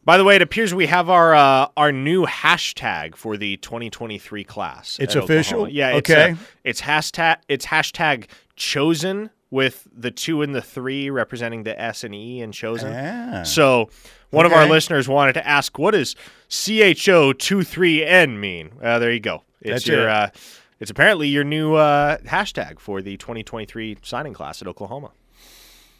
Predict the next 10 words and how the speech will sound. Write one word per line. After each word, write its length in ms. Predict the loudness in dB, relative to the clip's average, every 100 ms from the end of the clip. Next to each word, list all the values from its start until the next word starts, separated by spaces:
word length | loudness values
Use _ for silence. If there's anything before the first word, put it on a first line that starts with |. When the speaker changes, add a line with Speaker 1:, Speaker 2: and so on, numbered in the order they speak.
| _ _ _ _ _ _
Speaker 2:
There 220 | 2 4
you 100 | 4 4
go, 160 | 4
man. 440 | 2 0 -2 -4 -4
I'm 140 | -4
telling 360 | -4 -2 -2 -2
you 80 | -2
so 360 | -2 -2 -2 -2
much. 640 | 0 0 0 -2 -10 -14 -6
Well, 300 | -2 -2